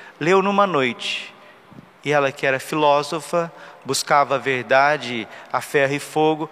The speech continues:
fechou o livro e disse: "Encontrei a verdade." É isso mesmo. Quem encontra a Igreja Católica, encontra a verdade.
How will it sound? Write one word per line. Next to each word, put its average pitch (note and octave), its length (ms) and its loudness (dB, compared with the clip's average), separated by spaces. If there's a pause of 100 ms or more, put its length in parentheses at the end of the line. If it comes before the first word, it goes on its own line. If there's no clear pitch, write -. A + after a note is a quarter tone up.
(400)
fechou D#3 380 -2
o C3+ 80 -4
livro C#3+ 480 -6
e D3 100 -4
disse: A#2 480 -4 (340)
"Encontrei C#3+ 840 -2 (120)
a A#2+ 120 -2
verdade." G#2+ 800 -4 (500)
É C#3 80 0
isso B2+ 280 -4
mesmo. G#2 420 -10 (500)
Quem F3+ 220 0
encontra G3+ 480 0
a F3 40 4
Igreja D#3+ 420 0
Católica, D3+ 1000 0
encontra C3+ 720 0
a C3+ 160 2
verdade. A2+ 760 -2